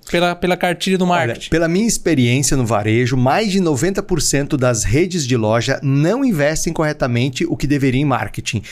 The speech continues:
Speaker 2: E a gente não tá falando de um valor alto, tá? Porque qual que é o investimento de marketing de uma rede de lojas? De dois a dois e meio por cento da sua meta de vendas. Então, de dois a dois e meio por cento da sua meta de vendas tem que ser investido em marketing.
Speaker 1: Quer dizer que o faturamento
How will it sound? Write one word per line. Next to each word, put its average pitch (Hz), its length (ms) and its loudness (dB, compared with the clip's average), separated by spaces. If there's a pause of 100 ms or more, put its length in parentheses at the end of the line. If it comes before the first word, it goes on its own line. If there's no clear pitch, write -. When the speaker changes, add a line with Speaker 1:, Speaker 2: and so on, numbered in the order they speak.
(120)
Speaker 2:
E 214 80 0
a 196 40 4
gente 165 140 0
não 165 40 -2
tá 185 100 -2
falando 180 180 0
de 180 40 2
um 170 60 -2
valor 185 240 2
alto, 147 280 -2
tá? 143 240 -2 (200)
Porque 151 180 0
qual 190 140 2
que 196 60 2
é - 20 2
o - 20 0
investimento 165 380 0
de 147 80 -2
marketing 135 300 -2
de 127 40 -4
uma 123 140 0
rede 123 160 2
de 123 60 2
lojas? 107 440 0 (240)
De 208 140 0
dois 180 460 2
a 196 40 0
dois 175 300 0
e 196 60 0
meio 175 240 0
por 180 180 -4
cento 151 240 -2
da 175 100 -2
sua - 160 0
meta 151 260 -2
de 165 120 0
vendas. 196 440 0 (360)
Então, 180 160 -2
de 196 100 0
dois 220 420 0
a 226 60 4
dois 196 220 0
e 180 40 -2
meio 180 120 2
por 156 160 0
cento 185 140 2
da 180 80 2
sua 156 140 0
meta 151 220 -2
de 120 100 -2
vendas 196 300 0
tem 262 220 -4
que - 80 -4
ser 196 100 0
investido 151 360 -2
em - 20 0
marketing. - 380 -4
Speaker 1:
Quer 165 180 0
dizer 175 160 -2
que 196 80 -2
o - 20 -4
faturamento 196 800 0